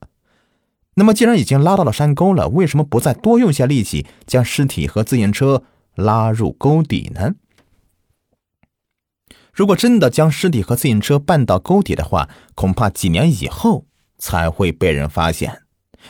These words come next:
那时候连是不是刘巧霞呀，都很难确定了。唯一的解释就是歹徒的力气不足，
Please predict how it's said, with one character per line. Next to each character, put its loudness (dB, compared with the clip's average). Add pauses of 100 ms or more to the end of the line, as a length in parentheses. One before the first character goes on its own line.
(100)
那 2
时 -2
候 0
连 2
是 0
不 0
是 0
刘 2
巧 -2
霞 -6
呀， -6 (400)
都 2
很 -6
难 -6
确 -4
定 -4
了。 -16 (3000)
唯 4
一 4
的 4
解 -4
释 -16 (640)
就 0
是 -14 (400)
歹 0
徒 -4
的 0
力 0
气 -6
不 -2
足， -4